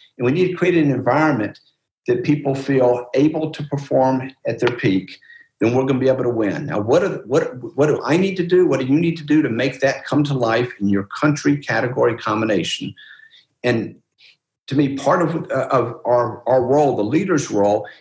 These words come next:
is not to try to impress people with all they know, is to go to the reverse, is try to bring it down to some things that are manageable, that enable people to go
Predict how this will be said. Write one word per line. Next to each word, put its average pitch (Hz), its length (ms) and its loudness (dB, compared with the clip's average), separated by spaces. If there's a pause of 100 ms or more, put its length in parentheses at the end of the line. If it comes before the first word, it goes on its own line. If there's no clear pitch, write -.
(100)
is 131 200 0
not 170 320 0
to 147 100 -6
try 147 180 0
to 131 140 0
impress 151 500 -4
people 135 300 -2
with 120 180 -2
all 127 260 2
they 117 160 0
know, 104 480 2 (220)
is - 160 -4
to 120 100 -2
go 139 200 2
to 139 60 -2
the 123 100 -8
reverse, 147 640 -2 (240)
is - 100 -6
try 180 200 0
to 156 120 2
bring 151 200 4
it 147 160 0
down 151 260 2
to 143 140 -4
some 123 220 -4
things 131 440 0
that - 100 -2
are 117 80 0
manageable, 170 880 0 (360)
that 135 120 2
enable 151 520 2
people 139 400 -2
to 120 80 0
go 123 340 0